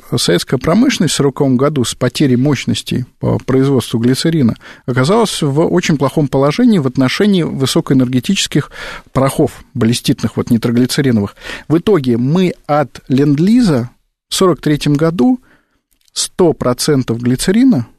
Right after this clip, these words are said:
поступавшего, а, сто процентов пороха, производившегося из глицерина,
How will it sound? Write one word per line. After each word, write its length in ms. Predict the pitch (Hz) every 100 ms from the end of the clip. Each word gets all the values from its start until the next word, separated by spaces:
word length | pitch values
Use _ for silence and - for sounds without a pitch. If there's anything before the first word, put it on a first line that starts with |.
| _ -
поступавшего, 760 | - 135 - 113 - - 120 - _ _ _ _ _ _ _ -
а, 560 | 123 123 117 113 107 - 123
сто 180 | - 180
процентов 420 | 147 - 156 -
пороха, 400 | - 254 240 -
производившегося 840 | 123 131 127 139 139 117 120 110 120
из 80 | 117
глицерина, 580 | 123 - 135 120 104